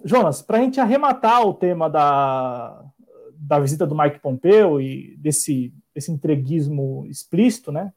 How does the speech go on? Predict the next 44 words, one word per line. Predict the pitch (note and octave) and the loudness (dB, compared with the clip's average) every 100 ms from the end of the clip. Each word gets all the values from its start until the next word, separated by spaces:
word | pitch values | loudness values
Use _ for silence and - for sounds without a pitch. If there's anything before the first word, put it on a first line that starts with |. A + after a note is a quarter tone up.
| - | -8
Fique | F3+ | 2
à | F#3+ | 4
vontade | E3+ E3 D#3 | 4 2 2
pra | D3+ C#3+ | 0 -4
fazer | - C#3 | -2 -2
suas | C#3 - | -2 -2
conclusões, | D3 C#3 C3+ C3+ A#3+ G#3+ _ _ _ _ _ | -8 -6 -4 2 2 0 _ _ _ _ _
porque | F#3 F3 | -2 4
a | A3 | 4
gente, | A3 | 4
na | A#3 | 2
sequência, | A3 A3 G#3+ | 2 0 2
vai | A3 | 2
falar | A3 A3 | 2 2
aqui | A3 | 2
já | G#3 | 2
de, | G#3+ A3 | 4 2
de | E3+ | 4
eleições | G3+ G3 G3 | 2 2 0
municipais | G#3+ G#3+ A3 G#3 G3+ | 2 0 0 0 2
aqui | G3 G#3 | 0 -2
no | |
Brasil, | G3+ F#3 C#3+ G#3+ G#3+ _ _ _ | 0 0 2 0 0 _ _ _
alguns, | E3 F3 G3+ G3+ F#3+ F3 C#3+ - - _ _ | 0 2 2 0 -2 -4 -6 -10 -20 _ _
alguns | - D#3+ F3 F#3+ | -2 0 2 2
aspectos | G3+ - E3+ E3+ E3 | 0 2 0 0 0
aí | D#3+ C#3 E3+ - _ - | 0 2 -2 -6 _ -4
da | D#3 | -4
disputa | D3+ - D#3+ F3 | -4 -12 -10 -4
em | |
algumas | D#3 D3+ D#3+ | -4 -4 -6
regiões | E3+ D#3 D3+ D3+ | -6 -6 -6 -8
do | |
país, | E3+ F3+ B2 A#2+ A#2 | -4 -2 -2 -6 -8
né, | C3 | -6
do | |
Brasil. | C#3 C#3 A#2+ - | -2 -2 -2 -4
Por | |
favor, | G3 E3 C#3 | -2 2 2
então, | - D#3 | 2 0
Jonas, | C3 B2+ A#2 - | 0 -4 -6 -6
conclua | F3 C3+ F#3 F3 | -6 0 4 6
aí | D#3 C#3+ | 6 2
sobre | C#3 D3 C3 C3+ | 0 -2 0 -2